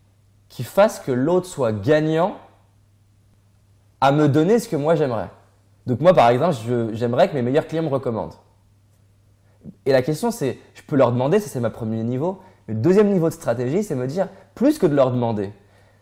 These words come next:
est-ce que je peux créer quelque chose qui fasse que ça soit encore plus génial pour eux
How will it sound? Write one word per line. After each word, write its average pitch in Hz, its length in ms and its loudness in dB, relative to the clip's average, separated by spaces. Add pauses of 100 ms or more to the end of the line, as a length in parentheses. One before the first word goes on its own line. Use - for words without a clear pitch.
(520)
est-ce 202 180 2
que 226 160 -2
je 220 120 -6
peux 151 160 -2
créer 247 360 4
quelque 175 300 0
chose 208 500 -6 (680)
qui 156 140 -6
fasse 233 300 0
que 123 320 -4 (1080)
ça - 160 -2
soit 196 240 2
encore - 580 -4 (160)
plus 233 340 -2
génial 175 720 2
pour 151 460 -4
eux 226 400 4